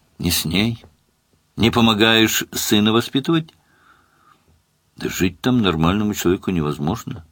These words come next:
Огонь она не хочет разводить, питается своеобразно. К тому же говорит: «Нельзя мне пока с ребёнком общаться».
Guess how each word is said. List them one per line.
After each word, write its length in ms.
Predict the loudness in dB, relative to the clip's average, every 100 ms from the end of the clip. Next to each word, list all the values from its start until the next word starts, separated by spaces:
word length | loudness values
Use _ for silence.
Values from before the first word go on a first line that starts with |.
| _ _ _ _ _ _ _ _
Огонь 460 | -2 0 2 2 2
она 160 | 0 -2
не 120 | -4
хочет 440 | 0 0 0 -10
разводить, 480 | -10 -6 -6 -8 -12 _ _ _ _ _ _ -10
питается 640 | -10 -2 2 2 0 -6 -6
своеобразно. 800 | -2 0 0 0 -2 -4 -10 -12 _ _ _ -16 -14 -14
К 100 | -6
тому 260 | 2 6 6
же 120 | 6
говорит: 560 | 6 6 6 4 0 -20 _ _ _ _ _ _ -20 -10 0
«Нельзя 540 | 2 2 2 2 2
мне 160 | 0 0
пока 560 | -2 0 0 0 -4 -6
с 120 | -2
ребёнком 520 | 0 0 -2 -4 -10
общаться». 640 | -8 -8 -6 -6 -6 -20